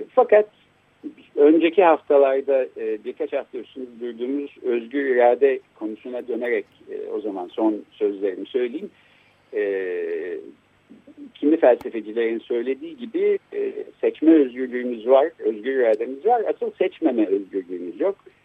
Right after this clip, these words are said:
Çünkü seçmemekle de ya da uzak durmakla da bir seçim yapmış oluyoruz. İstesek de istemesek de ve aslında başkalarının bizim yerimize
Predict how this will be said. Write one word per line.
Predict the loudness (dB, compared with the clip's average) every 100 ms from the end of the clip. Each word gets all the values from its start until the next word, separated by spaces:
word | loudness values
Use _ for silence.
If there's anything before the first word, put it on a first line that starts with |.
| _ 2
Çünkü | 2 2 -2
seçmemekle | 2 2 2 -2 -2 -4 -6 -2
de | 0
ya | 2 2
da |
uzak | 0 4 2 2
durmakla | -6 -4 -6 -8 -6 -4 -6 _ _ _ _
da | 2 4 2 -4 -8
bir | -12 -12
seçim | -12 -6 -4
yapmış | -6 -10 -14
oluyoruz. | -12 -12 -14
İstesek | -14 -10 -6 -6 -6
de | -10
istemesek | -8 -8 -6 -6 -8 -4
de | 4
ve | 6 6
aslında | 0 -6 -10 -8 -2
başkalarının | 0 0 -4 -4 -4 -6 -10 -12
bizim | -8 -2 0
yerimize | 0 -2 -6 -6